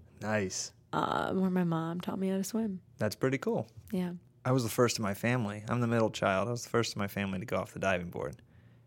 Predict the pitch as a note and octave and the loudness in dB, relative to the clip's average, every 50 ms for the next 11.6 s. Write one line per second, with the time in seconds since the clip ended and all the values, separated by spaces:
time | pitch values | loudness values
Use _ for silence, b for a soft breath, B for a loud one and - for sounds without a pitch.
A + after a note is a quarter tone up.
0 | b b - A#3 F#3+ F#3 E3+ E3 E3 E3+ F3 F3 F3+ G3 G#3 - C3 A#2 F#2+ G2 | b b -2 0 2 2 2 2 2 0 0 -2 -4 -6 -6 -2 2 2 2 2
1 | G2+ - - G#2+ G2+ G2 F#2 F#2+ G2+ G#2+ A2 - - - A#2 - - - - B2+ | 2 2 2 2 2 2 0 -2 -4 -6 -6 -8 -8 -8 -8 -10 -10 -4 -2 -2
2 | B2+ C3+ C#3 B2+ A#2 C3 B2 A#2+ A#2+ A#2 A#2 A2+ A2+ - A#2 G#2+ G#2 G2+ G2 G2 | 0 0 0 0 0 0 0 2 2 2 0 0 0 2 2 2 2 0 -2 -2
3 | - - - C3 B2+ B2 B2+ A#2 G#2+ G#2+ A2+ - - A#2+ - - - - G2 F#2+ | -2 2 2 4 6 6 6 4 4 0 -4 -2 -4 -4 -4 -4 -2 0 0 0
4 | G2 G#2 G#2 - - - - - F#2 F2+ E2+ F2+ - - - - - - - G2 | 0 -2 -6 -14 -20 -18 -10 -8 -6 -6 -6 -6 -8 -8 -10 -10 -10 -8 -6 -2
5 | F#2+ F#2+ G2 G#2 G#2+ A#2+ - - A#2 - - - A#2 C3 F#3+ G3 F#3+ F3 E3+ D#3 | 0 0 0 0 0 -2 -2 -4 -2 -2 0 0 -2 0 0 -2 0 0 -2 -4
6 | D#3 - - A2+ A2 A2+ A2 G#2+ G#2 G#2+ G#2+ A2 A2 A#2 B2 C3+ D3 - - - | -6 -6 -4 -2 2 2 4 4 4 2 2 2 4 4 4 4 2 -2 -8 -20
7 | - - _ - A#2+ A2 G#2+ G#2 G2+ G2 F#2+ F#2 G2 G2+ G2 G#2 - - G2+ G#2 | -20 -20 _ -4 -2 0 0 0 0 0 0 0 0 0 -2 -4 -4 -4 0 0
8 | G#2 G#2 G2 G2 - - G#2 G#2+ G#2 - G#2 G2+ G2 F#2+ F#2 - - - b b | 0 0 0 -2 -2 -2 -4 -4 -4 -4 -4 -4 -4 -4 -6 -8 -10 -14 b b
9 | b b b b b b b b b b b b b - - - A2 A2 A2+ B2+ | b b b b b b b b b b b b b -14 -8 -4 -4 0 0 0
10 | B2 - - - D3+ D#3+ A#2+ G#2+ G#2 - - - - - G2 G2 G2 G#2 G#2+ G#2 | 0 0 2 4 4 4 4 2 -2 -12 -20 -20 -16 -8 -6 -4 -4 -2 0 0
11 | G#2 G2 - - - G#2 A#2+ C#3 C3+ A#2+ A#2 A#2+ | 0 0 -2 -2 4 6 8 8 8 8 6 4